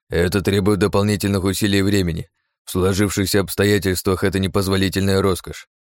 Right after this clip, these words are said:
Тем более, что работать нам разрешено исключительно с перечнем материалов, утвержденным с руководством ассоциации». «А если я с ними договорюсь?» На ум тут же пришла Ульяна Громова.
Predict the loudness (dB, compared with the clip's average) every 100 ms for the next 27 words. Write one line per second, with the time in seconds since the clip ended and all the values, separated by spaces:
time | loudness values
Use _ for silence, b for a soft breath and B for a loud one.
0 | _ _ -6 0 2 2 2 2 2 4
1 | 2 2 0 0 2 2 0 0 0 0
2 | 0 0 -2 -2 -2 0 0 0 -2 -2
3 | 0 2 2 2 0 -6 _ _ -4 0
4 | 0 0 0 0 0 -2 0 0 0 0
5 | -2 -2 -2 0 0 -2 -12 -14 _ _
6 | _ _ _ _ _ _ -2 2 2 2
7 | 2 2 2 0 0 2 2 2 2 -2
8 | -6 _ _ _ _ _ -4 0 0 0
9 | 0 0 -2 -2 0 2 2 2 2 0
10 | -2 -2 -2 -4